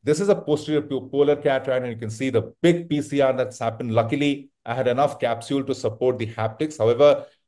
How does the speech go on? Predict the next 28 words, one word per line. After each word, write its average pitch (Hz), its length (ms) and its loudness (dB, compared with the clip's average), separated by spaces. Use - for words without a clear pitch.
I 120 140 2
must 127 380 -2
do 147 140 2
a 139 100 4
reverse 117 420 0
optic 151 320 -2
capture 143 300 -4
here. 143 200 0
So 143 140 -10
the 120 120 -10
reverse 156 340 0
optic 156 320 -4
capture 131 240 -2
is 135 140 -6
something 123 340 -6
that 123 160 -2
you 123 80 -8
do, 135 480 -2
uh, 113 340 0
but 165 460 0
after 156 380 2
the 190 120 2
reverse 147 360 2
optic 135 320 -2
capture 127 320 -4
is 113 200 -4
done, 123 380 2
the 120 160 -6